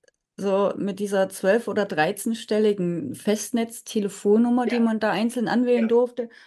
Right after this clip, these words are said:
Speaker 1: Und was machst du heute? Klickst auf dein komisches Gerätli,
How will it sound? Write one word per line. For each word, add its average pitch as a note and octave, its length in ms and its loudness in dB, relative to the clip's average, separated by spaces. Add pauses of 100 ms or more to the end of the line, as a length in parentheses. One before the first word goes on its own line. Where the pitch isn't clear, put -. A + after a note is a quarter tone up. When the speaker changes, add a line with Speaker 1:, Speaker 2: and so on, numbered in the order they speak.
(120)
Speaker 1:
Und G3+ 60 -6
was G#3 140 2
machst A3+ 280 0
du F#3 60 0
heute? A#3+ 400 2
Klickst A#3+ 420 -8
auf F#3+ 180 -6
dein F#3 240 -2
komisches F#3+ 460 -6
Gerätli, A#3 720 0